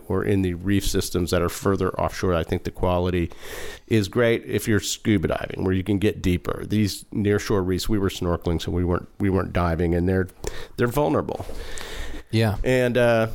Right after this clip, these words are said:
Speaker 1: so I, I got a chance to check that out, and I was really glad to do it, too. Uh, the water conditions, that it was a, it was a pretty windy day, so there were other reefs we were planning to get to, but it was a little too,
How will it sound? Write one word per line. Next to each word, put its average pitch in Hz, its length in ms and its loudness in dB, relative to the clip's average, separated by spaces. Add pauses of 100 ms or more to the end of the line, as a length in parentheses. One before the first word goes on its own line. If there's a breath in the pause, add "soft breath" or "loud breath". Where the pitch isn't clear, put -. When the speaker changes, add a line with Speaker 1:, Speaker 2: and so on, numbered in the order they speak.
Speaker 1:
so 160 340 2
I, - 40 -2
I 160 40 2
got 185 160 2
a 202 60 0
chance 156 380 0
to 131 60 -4
check - 280 0
that 107 180 2
out, 101 160 2
and - 100 0
I 113 40 2
was 107 140 -2
really 117 200 2
glad 98 600 0
to 98 100 2
do 98 300 2
it, - 200 -4
too. 92 600 0 (320 loud breath)
Uh, 90 420 2 (540 loud breath)
the 98 160 -2
water 123 360 2
conditions, 104 680 0
that 95 180 -2
it 107 60 2
was 101 160 2
a, 104 160 0
it 107 80 2
was 104 120 2
a 101 60 0
pretty 107 320 0
windy 98 420 0
day, 92 360 0
so 92 320 0 (480 loud breath)
there 123 120 4
were 117 220 2
other 120 220 4
reefs 101 320 2
we 101 100 2
were 92 200 2
planning 107 480 2
to - 100 -10
get 80 180 -4
to, 90 160 0
but 90 140 2
it 80 60 -4
was 98 120 -2
a 104 60 2
little 110 580 0
too, 80 680 0